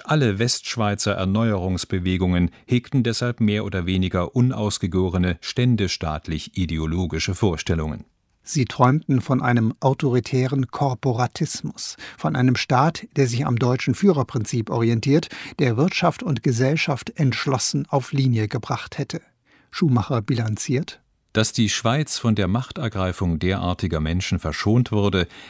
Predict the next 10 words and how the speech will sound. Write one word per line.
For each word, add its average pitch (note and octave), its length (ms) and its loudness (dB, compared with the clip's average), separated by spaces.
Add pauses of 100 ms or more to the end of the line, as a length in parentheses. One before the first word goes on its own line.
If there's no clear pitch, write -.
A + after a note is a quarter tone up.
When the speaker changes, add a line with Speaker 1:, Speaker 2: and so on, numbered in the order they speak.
Speaker 1:
ist C3+ 200 0
das C3+ 160 2
Verdienst B2 500 2
einer G#2 240 0
großen G2 460 0
Bevölkerungsmehrheit E2+ 1200 -2
und F2+ 180 -4
der D#2+ 180 0
kritischen F2 600 -2
Presse. - 440 -4